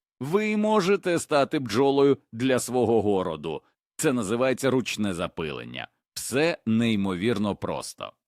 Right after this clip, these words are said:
Вранці, коли квітки повністю розкриті, знайдіть чоловічу квітку. Акуратно зірвіть її та обірвіть пелюстки, щоб залишилися лише тичинки з жовтим пилком.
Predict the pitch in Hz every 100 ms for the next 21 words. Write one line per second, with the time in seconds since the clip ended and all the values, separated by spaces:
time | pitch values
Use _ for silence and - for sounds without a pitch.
0 | - 110 135 104 - 69 - 92 113 98
1 | 110 120 - 175 143 151 170 135 127 -
2 | 113 87 80 - 110 160 - 156 - 117
3 | 110 131 120 95 151 - _ - 196 185
4 | 135 85 - 85 - 76 64 - 62 52
5 | _ 110 - 123 113 90 104 101 90 107
6 | 104 98 82 90 101 101 104 69 - 90
7 | 90 87 107 107 143 - - 147 143 139
8 | - - 67 - _ - 127 123 92 113
9 | 117 135 - 175 135 92 92 82 - 110
10 | 120 - 139 143 _ 202 185 - 80 71
11 | 69 76 76 127 143 - 156 139 190 151
12 | - 65 60